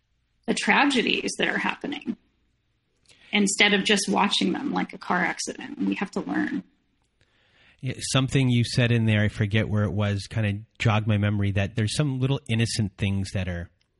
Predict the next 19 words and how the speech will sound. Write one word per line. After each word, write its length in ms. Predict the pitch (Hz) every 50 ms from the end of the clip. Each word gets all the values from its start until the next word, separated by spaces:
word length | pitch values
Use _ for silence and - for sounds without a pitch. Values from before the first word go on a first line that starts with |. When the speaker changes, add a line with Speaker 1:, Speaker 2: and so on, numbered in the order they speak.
| _ _ _ _ _ _ _ _ _ _ _ _ _ _ _ 233 190 165 147 - _ _ _ -
Speaker 2:
done 200 | 110 107 107 107
in 160 | 104 104 101
society 880 | - - 104 - - - 120 101 95 98 101 101 98 101 98 98 98
where 600 | 76 87 101 98 95 92 92 95 92 90 92 90 - - _ _ -
they're 140 | 127 127 - - -
little 280 | - 139 147 143 135
things. 340 | - - 110 95 92 92 -
And, 120 | 110 98
and 160 | - 117 113 113
one 120 | 123 123
of 80 | 127 120
them 300 | 120 117 113 110 - - - -
to 120 | - - 117
me 220 | 113 113 113 110
is 240 | 107 104 95 - - - - - - - - _ _ _ -
calling 260 | - 135 127 127 117
someone 220 | - 143 127 110
a 60 | 98
tattletale. 1000 | - - - - - 120 113 110 110 113 - - 101 87 73 67 65 76 -